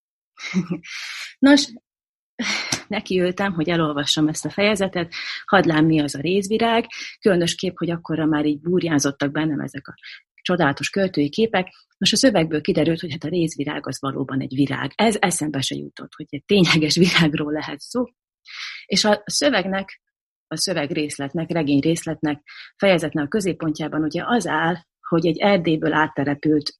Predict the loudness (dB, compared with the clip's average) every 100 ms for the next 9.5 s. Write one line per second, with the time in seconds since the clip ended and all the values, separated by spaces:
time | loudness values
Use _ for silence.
0 | _ 10 10 8 0 _ _ _ _ _
1 | _ _ _ _ -6 -4 -2 -4 -6 -4
2 | -2 -2 -4 -12 -18 -18 -4 -2 0 2
3 | 2 2 0 -4 -4 -2 -4 -4 -6 -4
4 | -4 -2 -2 -2 0 2 2 0 -2 -6
5 | -4 -2 0 0 0 0 0 -2 -2 -2
6 | -2 -4 -2 -2 0 -2 -2 -6 -8 _
7 | -20 -18 -18 -20 _ _ 0 2 4 4
8 | 6 6 6 6 2 2 -2 -2 -4 -4
9 | -2 -2 2 4